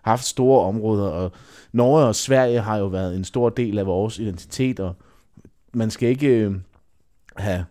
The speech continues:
været ret meget væk fra under en sten, for at man kan høre i rent sprog, rent sprogmæssigt, at vi deler samme,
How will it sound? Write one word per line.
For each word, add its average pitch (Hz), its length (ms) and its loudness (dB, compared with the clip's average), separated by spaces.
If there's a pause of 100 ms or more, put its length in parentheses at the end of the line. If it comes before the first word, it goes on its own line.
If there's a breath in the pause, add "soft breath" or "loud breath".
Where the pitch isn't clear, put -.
været 101 240 -2
ret 123 180 2
meget 117 220 0
væk 110 160 0
fra 117 180 -2
under 107 140 -4
en 104 80 -4
sten, 101 340 -6
for 101 220 -4
at 90 120 -8
man 87 120 -8
kan 87 120 -12
høre 98 240 -2
i 90 40 -4
rent 85 180 -6
sprog, 131 300 -2 (420)
rent 101 180 -4
sprogmæssigt, 127 640 -2
at 90 240 -4
vi 104 80 -4
deler 113 400 -2
samme, 104 460 -2